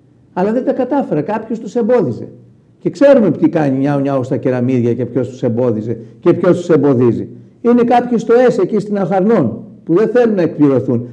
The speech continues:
Από εκεί ξεκινάει η αντίδραση για το τάμα. Να λέμε το, το, το δίκαιο και να λέμε και την αλήθεια.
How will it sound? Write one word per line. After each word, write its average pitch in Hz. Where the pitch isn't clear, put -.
Από 165
εκεί 202
ξεκινάει 180
η 131
αντίδραση 117
για 117
το 113
τάμα. 104
Να 156
λέμε 220
το, 196
το, 175
το 185
δίκαιο 226
και 214
να 214
λέμε 226
και 220
την 196
αλήθεια. 208